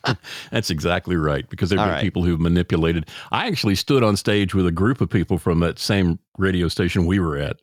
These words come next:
Speaker 2: Mm-hmm.
Speaker 1: one time as, as one of our dear friends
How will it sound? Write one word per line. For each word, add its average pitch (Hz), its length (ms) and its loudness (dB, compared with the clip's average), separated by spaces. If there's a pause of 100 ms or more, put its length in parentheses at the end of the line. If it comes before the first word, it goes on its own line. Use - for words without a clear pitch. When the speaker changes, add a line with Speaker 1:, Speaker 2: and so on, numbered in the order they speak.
(140)
Speaker 2:
Mm-hmm. - 160 -20
Speaker 1:
one 87 200 2
time 76 380 0 (400)
as, 85 380 -2 (140)
as 90 280 0
one 104 160 2
of 107 100 -2
our 104 120 2
dear 104 260 2
friends 87 640 0